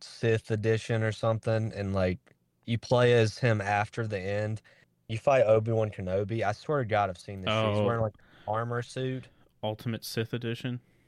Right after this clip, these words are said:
Speaker 2: It's the
Speaker 1: Yeah,
Speaker 2: one, it's the
Speaker 1: yeah, I
Speaker 2: one I
Speaker 1: wanna
Speaker 2: have.
Speaker 1: find that.
Speaker 2: Uh, it's just, like, it just comes with all the D L C and stuff.
Speaker 1: Oh,
Speaker 2: But,
Speaker 1: okay.
Speaker 2: but it is,
Speaker 1: I
Speaker 2: like,
Speaker 1: didn't even know that game had D L C.
Speaker 2: Yeah, the D L C is, like,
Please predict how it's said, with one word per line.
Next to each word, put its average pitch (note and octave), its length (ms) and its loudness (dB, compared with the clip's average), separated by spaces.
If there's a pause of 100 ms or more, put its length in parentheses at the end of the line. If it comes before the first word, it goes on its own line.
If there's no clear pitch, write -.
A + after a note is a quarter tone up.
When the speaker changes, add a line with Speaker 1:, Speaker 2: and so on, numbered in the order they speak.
(340)
Speaker 2:
It's G#2+ 120 -8
the B2 60 0
Speaker 1:
Yeah, B2+ 320 6
Speaker 2:
one, F#2+ 60 0
it's F#2+ 80 -4
the A2 40 -2
Speaker 1:
yeah, G#2 140 2
I - 40 2
Speaker 2:
one G#2 80 -2
I F#2+ 100 -2
Speaker 1:
wanna A2 120 -8
Speaker 2:
have. F#2+ 140 -10
Speaker 1:
find F#2 200 -14 (100)
that. F2 200 -4 (380)
Speaker 2:
Uh, B2 240 4
it's C#3+ 240 0
just, - 340 -4
like, B2 340 -2 (280)
it A#2+ 80 0
just A#2 220 -4
comes G#2 260 -2
with G2 140 -4
all F#2+ 100 -4
the F#2+ 80 -8
D G2 180 -10
L F2+ 140 -10
C F#2 240 -14
and F#2+ 120 -18
stuff. - 420 -18 (580)
Speaker 1:
Oh, D3 140 2
Speaker 2:
But, C3+ 240 6
Speaker 1:
okay. G2 380 -4 (500)
Speaker 2:
but A#2 140 4
it G#2+ 120 2
is, G#2+ 220 0
Speaker 1:
I G#2 40 -4
Speaker 2:
like, D3+ 120 2
Speaker 1:
didn't G3+ 160 0
even C#3+ 140 -6
know C#3 120 0
that C3 140 0
game B2+ 180 -6
had A#2+ 200 -6
D A2+ 140 -10
L F#2+ 120 -8
C. F#2+ 440 -8 (1700)
Speaker 2:
Yeah, B2 320 4
the A2+ 120 2
D C3+ 140 0
L C3 100 0
C A#2 220 -2
is, G#2 180 -4
like, F#2+ 300 -4